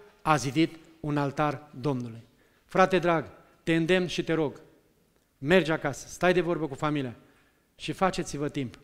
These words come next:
Să stați înaintea lui Dumnezeu în rugăciune.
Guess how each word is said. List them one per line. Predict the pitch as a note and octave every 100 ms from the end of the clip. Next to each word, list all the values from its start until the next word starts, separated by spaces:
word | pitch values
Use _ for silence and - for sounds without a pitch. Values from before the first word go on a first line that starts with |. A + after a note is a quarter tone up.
| _ _ _ -
Să | D3+
stați | C3 G3+ F#3+
înaintea | E3+ D#3+ D3
lui | C#3
Dumnezeu | C3 C#3 C3 C3 C3 -
în | C#3+
rugăciune. | B2+ A#2 A#2 - A2+ G#2